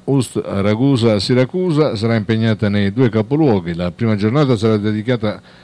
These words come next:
ad una serie di assemblee nei luoghi di lavoro, tutte le federazioni in campo per parlare ai lavoratori della proposta di legge di iniziativa popolare sulla partecipazione attiva degli stessi alla vita e ai profitti delle aziende pubbliche e private.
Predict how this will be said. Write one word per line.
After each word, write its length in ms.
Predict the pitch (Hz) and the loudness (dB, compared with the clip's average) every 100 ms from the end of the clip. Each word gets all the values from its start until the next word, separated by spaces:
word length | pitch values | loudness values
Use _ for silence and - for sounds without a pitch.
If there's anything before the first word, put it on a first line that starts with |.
| - | -8
ad 120 | 107 | -2
una 160 | 120 120 | 2 2
serie 220 | 160 139 | 2 2
di 80 | 117 | 2
assemblee 480 | 107 127 123 131 110 | 2 0 0 0 0
nei 160 | 110 | 0
luoghi 260 | 113 117 113 | 2 2 2
di 60 | |
lavoro, 420 | 110 123 151 98 92 | 2 2 2 0 -2
tutte 240 | 113 113 | -6 -2
le 140 | 98 | -2
federazioni 540 | 90 98 98 92 113 98 | 0 -2 -2 -2 -2 -2
in 100 | 95 | -4
campo 380 | 120 113 95 90 | -4 -4 -4 -8
per 160 | 90 | -8
parlare 480 | - 95 107 104 95 - - - - - | -6 -4 0 0 -2 -8 -20 -20 -12 0
ai 200 | 101 101 | 2 4
lavoratori 480 | 101 214 - 123 | 4 2 2 2
della 260 | 104 101 101 | 2 2 0
proposta 380 | 113 107 117 107 | 0 -2 0 0
di 80 | 107 | 0
legge 320 | 120 104 101 | -2 -2 -4
di 180 | 101 101 | -2 -4
iniziativa 560 | 104 98 110 131 110 | -4 -4 -4 0 -2
popolare 460 | 95 98 117 117 101 | 0 -4 -2 -2 -4
sulla 280 | 101 101 95 | -4 -6 -4
partecipazione 680 | 107 98 107 104 104 113 | -6 -6 -6 -4 -4 -4
attiva 340 | 101 - 113 92 - - - - | -6 -2 -2 -2 -8 -20 -20 -2
degli 300 | 110 110 110 | 0 2 -2
stessi 360 | - 135 - | 0 -2 0
alla 140 | 110 113 | -2 0
vita 300 | 151 143 131 | 0 0 0
e 80 | |
ai 180 | 110 104 | 0 0
profitti 380 | 101 107 127 117 | -2 -2 -2 0
delle 180 | 104 101 | 0 0
aziende 360 | 98 117 104 | -2 -2 -2
pubbliche 400 | 95 120 104 98 | -4 -6 -4 -2
e 40 | 95 | -2
private. 460 | 107 123 95 - | 0 0 0 -4